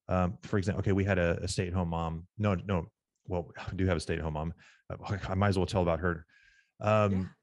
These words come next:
Speaker 1: and she was frustrated by not having the clarity. Um, people would ask her, like, "What does she want? What does she like?" And she would be frustrated by, like, she couldn't put it into words. And she was also frustrated not having the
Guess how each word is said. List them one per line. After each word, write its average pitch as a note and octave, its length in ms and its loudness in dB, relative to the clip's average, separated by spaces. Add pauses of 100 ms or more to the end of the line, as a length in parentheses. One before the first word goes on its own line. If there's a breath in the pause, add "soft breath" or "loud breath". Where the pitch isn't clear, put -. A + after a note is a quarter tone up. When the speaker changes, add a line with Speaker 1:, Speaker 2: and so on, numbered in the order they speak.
(160)
Speaker 1:
and A2+ 180 2
she - 160 0
was B2+ 100 6
frustrated D3 440 2
by G2+ 100 4
not G#2 180 -4
having G#2+ 320 -2
the - 80 -6
clarity. A#2 680 0 (240)
Um, F#2 420 0
people G#2+ 240 2
would F#2+ 100 4
ask F#2+ 280 0
her, G#2+ 120 2
like, F2+ 220 0
"What F#2+ 120 0
does F#2 100 -2
she - 160 -8
want? F#2+ 320 0
What F#2 100 0
does F2 80 -6
she - 160 -12
like?" G2 560 -4 (340 soft breath)
And G2+ 120 -2
she - 120 0
would A2 80 2
be G#2+ 80 2
frustrated C3+ 640 2
by, F2 140 -2
like, F#2 220 -6
she - 140 -4
couldn't A2+ 240 0
put C3 160 2
it G#2+ 100 0
into F#2+ 160 0
words. G2+ 500 2 (340 soft breath)
And A2+ 80 0
she - 80 2
was C3 120 4
also D#3 200 2
frustrated G#2+ 480 0
not A2 220 -2
having A2 340 0
the F#2 300 2